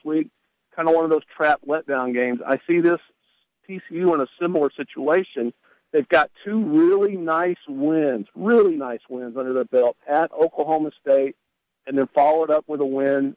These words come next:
uh, over West Virginia. Now they kind of get into a run, even though two or three are on the road, of Kansas State,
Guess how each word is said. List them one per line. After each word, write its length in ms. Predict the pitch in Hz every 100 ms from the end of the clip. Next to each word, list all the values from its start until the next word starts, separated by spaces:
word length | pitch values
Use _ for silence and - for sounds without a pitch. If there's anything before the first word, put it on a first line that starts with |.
| -
uh, 120 | 131 -
over 240 | 139 127
West 240 | 123 123 -
Virginia. 560 | 131 123 185 151 110 90 _ _ _ -
Now 160 | 147 175
they 100 | 185
kind 220 | 190 175
of 80 | 165
get 120 | 160
into 300 | 160 180 156
a 60 |
run, 520 | 147 165 175 156 143 143
even 180 | 151 156
though 120 | 156 -
two 100 | 185
or 60 | 180
three 220 | 180 170
are 60 |
on 160 | 170 165
the 80 | 165
road, 460 | 180 170 127 113 - _ _ _ _ _ 139
of 240 | 131 123
Kansas 440 | _ 160 175 180 175
State, 320 | - 160 160